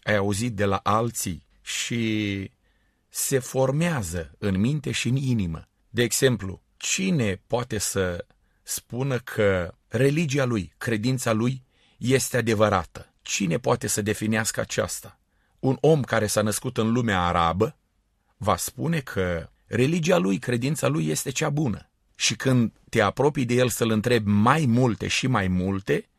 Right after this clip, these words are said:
el va arăta cu degetul spre părinți, spre bunici, spre înaintașii lui că prin ei el a venit pe lumea aceasta și prin ei el a auzit despre ceva anume și se comportă așa,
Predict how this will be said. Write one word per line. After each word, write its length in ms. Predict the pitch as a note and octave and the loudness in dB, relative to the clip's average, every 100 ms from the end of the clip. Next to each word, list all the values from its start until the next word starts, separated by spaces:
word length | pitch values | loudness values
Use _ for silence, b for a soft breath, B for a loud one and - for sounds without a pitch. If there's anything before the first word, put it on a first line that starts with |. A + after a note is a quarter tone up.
| b b b b b | b b b b b
el 440 | - C3 E3+ - A3+ | -8 -4 0 2 2
va 260 | E3+ E3 | 2 2
arăta 320 | D3+ C#3+ - - | 2 2 0 -2
cu 140 | C#3+ | -2
degetul 480 | A#2+ F3+ F#3 - F3 | -2 -2 -2 -4 -4
spre 680 | - - C#3 C3 A2 G2 F#2 - | -6 -4 -2 0 0 0 -4 -6
părinți, 680 | - A2+ G#2 A#2+ E3+ - - A2+ | 0 2 4 4 2 0 -4 -6
spre 440 | - - F#2+ F2+ | -6 -2 0 0
bunici, 880 | D2+ F2+ F2+ F#2 A2 F#3+ - - - B B - | 0 -2 0 2 2 -2 -6 -8 -10 B B -10
spre 300 | - - C#3+ | -8 -2 0
înaintașii 840 | C#3 C#3 B2 A#2 F3 F3 - C3 | 2 2 0 -2 -2 -2 -2 0
lui 260 | C3 A3 B3+ | 0 -2 -4
că 480 | - E3 E3 D#3+ B B - | -4 0 2 2 B B -6
prin 240 | G3+ F#3+ | -2 2
ei 460 | E3 F#3 D#3+ A#2 - _ | 2 2 0 -2 -8 _
el 220 | D#3+ E3+ | 2 4
a 60 | C#3+ | 4
venit 320 | C3 D3 D#3+ _ _ - | 4 2 -2 _ _ 0
pe 100 | B2 | 2
lumea 340 | C#3 D#3 G#2+ | 4 2 2
aceasta 640 | F#2+ - G#2 B2+ - A#3 B B | 0 0 -2 -2 -8 -10 B B
și 220 | - - E3+ | -4 -4 -2
prin 260 | F#3 F#3 | 0 2
ei 420 | E3 G3+ B3 A#3+ - b b | 2 2 2 -2 -10 b b
el 260 | F#3 A3 G#3+ | 2 2 2
a 100 | G3 | 2
auzit 720 | G3 G#3 F#3+ D#3 - - - _ _ _ _ _ | 2 2 0 -2 -4 -6 -20 _ _ _ _ _
despre 500 | G2+ C3+ - - B2 | 2 2 2 -2 0
ceva 300 | C3 B2 A#2+ | 0 2 2
anume 400 | F#2+ A2 G3+ A3 | 4 2 0 0
și 160 | - | -2
se 160 | - C3 | -2 -2
comportă 720 | - A2+ G2+ - - - - | 0 0 0 2 2 2 -6
așa, 560 | F#2 - - E2+ C3+ | -8 -8 -6 -2 -2